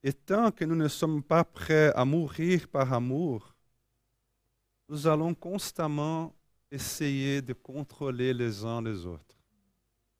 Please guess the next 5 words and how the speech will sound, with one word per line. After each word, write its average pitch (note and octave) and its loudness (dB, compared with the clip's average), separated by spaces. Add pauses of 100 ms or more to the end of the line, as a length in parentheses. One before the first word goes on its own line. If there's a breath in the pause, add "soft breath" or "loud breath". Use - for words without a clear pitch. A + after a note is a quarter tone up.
(920)
Et B2 -8
de B2+ 0
faire D#3 4 (760)
de D3 2
l'autre D3 2